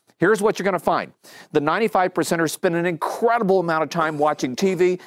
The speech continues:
and playing computer games. Now, this is important. I wanna make sure that I get this correct,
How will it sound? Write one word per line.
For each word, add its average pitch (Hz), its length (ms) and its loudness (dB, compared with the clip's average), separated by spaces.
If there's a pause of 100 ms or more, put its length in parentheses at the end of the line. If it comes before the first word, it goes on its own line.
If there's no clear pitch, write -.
and 123 100 -4
playing 143 240 -2
computer 120 340 0
games. 85 360 -10 (480)
Now, 123 220 -4 (520)
this 135 180 0
is 160 140 2
important. 160 560 -2
I 110 80 -4
wanna 135 160 0
make 165 160 -2
sure 175 220 0
that 160 100 2
I 160 80 4
get 151 220 0
this 151 180 2
correct, - 480 -2